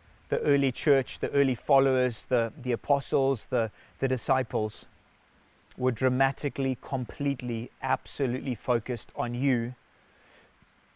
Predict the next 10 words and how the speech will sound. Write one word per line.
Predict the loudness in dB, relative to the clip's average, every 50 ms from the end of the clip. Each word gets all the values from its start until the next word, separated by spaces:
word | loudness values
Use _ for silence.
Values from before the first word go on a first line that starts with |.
| _ _
and | -2 2 2
the |
advance | 2 4 4 4 2 2 0
of | -2
your | -2 -2
kingdom. | -2 -2 -4 -4 -6 -6 -8 -10 -16 _ _ _ _ _ _ -20 -20 -20 _ _
Everything | 0 2 2 2 2 2 0 0 2 2
else | 2 0 0 -2
was | -2 -2
secondary. | 0 0 0 2 0 0 -2 0 -2 -4 -4